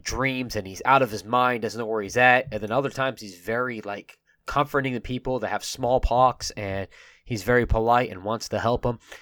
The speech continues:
He's almost like a bipolar character. Um, very interesting, though. If you haven't seen Godless yet, just watch it for Jeff Daniels. Uh, I really, really enjoyed it. And, and each episode's, like, an hour long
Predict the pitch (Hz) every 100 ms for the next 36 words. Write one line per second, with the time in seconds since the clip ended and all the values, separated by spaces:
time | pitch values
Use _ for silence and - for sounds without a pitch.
0 | _ _ - 131 165 196 151 - 113 -
1 | - 131 135 127 - 120 101 - 117 110
2 | 95 - 95 - - - - _ - 110
3 | 107 95 - 202 165 147 139 - 131 117
4 | 120 113 - 95 117 123 147 147 131 139
5 | 117 110 117 107 110 - 110 107 - _
6 | - 139 107 113 120 113 123 107 110 104
7 | 110 101 101 101 98 - - _ _ _
8 | _ 113 110 107 117 117 113 117 107 107
9 | 104 98 92 92 107 101 104 - 127 131
10 | - 147 139 - _ - 214 220 170 170
11 | 143 139 - 117 110 117 113 101 101 110